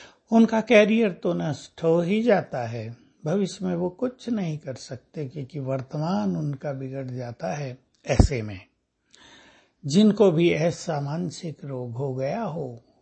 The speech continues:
वो जरा सावधानी पूर्वक सवेरे जब भी उठें और सोने से पहले एक सौ आठ बार लिखेंगे, "मैं मास्टर सर्वशक्तिवान हूँ",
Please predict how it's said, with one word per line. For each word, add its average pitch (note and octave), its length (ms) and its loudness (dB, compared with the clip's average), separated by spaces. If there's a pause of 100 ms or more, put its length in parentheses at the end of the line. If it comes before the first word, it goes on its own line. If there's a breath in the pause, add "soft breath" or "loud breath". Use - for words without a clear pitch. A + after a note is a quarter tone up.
(100)
वो C#3 120 -4
जरा A#2+ 280 -6
सावधानी D3 800 0
पूर्वक B2 560 -10 (460)
सवेरे C3 680 -2
जब C3 320 -6
भी D3 160 0
उठें D#3 540 -6 (520)
और C#3 120 -4
सोने B2+ 500 -6
से C3 200 -10
पहले C3+ 640 -6 (600 loud breath)
एक F#3+ 180 2
सौ F#3 200 6
आठ E3+ 300 4
बार E3 180 2
लिखेंगे, E3+ 800 -4
"मैं D3 340 -6
मास्टर C3 680 -10
सर्वशक्तिवान D3 2000 -8
हूँ", B2+ 380 -10